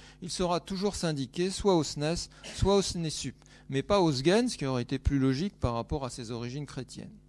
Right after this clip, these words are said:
On ne peut reconstituer son positionnement politique que par bribes, car il n'a jamais adhéré formellement à un parti, comme le firent à l'époque certains des historiens de sa génération, comme Maurice Agulon,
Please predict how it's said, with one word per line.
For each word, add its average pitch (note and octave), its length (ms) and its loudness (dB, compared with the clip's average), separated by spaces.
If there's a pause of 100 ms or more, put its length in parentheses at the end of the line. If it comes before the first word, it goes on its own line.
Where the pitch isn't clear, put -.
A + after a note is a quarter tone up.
(480)
On E3+ 140 2
ne D#3+ 60 -2
peut B3 140 8
reconstituer A3 680 0
son D#3+ 160 -6
positionnement F3 640 -4
politique D#3+ 420 -4
que E3 80 -4
par C#3+ 260 0
bribes, C3+ 340 0 (340)
car D3+ 180 -4
il E3 100 -4
n'a F3+ 140 -2
jamais G3+ 320 -2
adhéré D3+ 420 0
formellement E3+ 640 2
à C#3+ 60 4
un B2+ 40 2
parti, G#3 540 -2 (260)
comme D#3+ 200 -2
le E3+ 80 2
firent F#3 240 0
à D#3+ 60 0
l'époque F#3 320 -4
certains E3+ 360 -6
des C#3 220 -6
historiens D#3 400 -2
de E3 40 -4
sa C#3 140 -4
génération, B2+ 720 -4
comme C3+ 220 -4
Maurice B2+ 340 -2
Agulon, B2+ 480 -2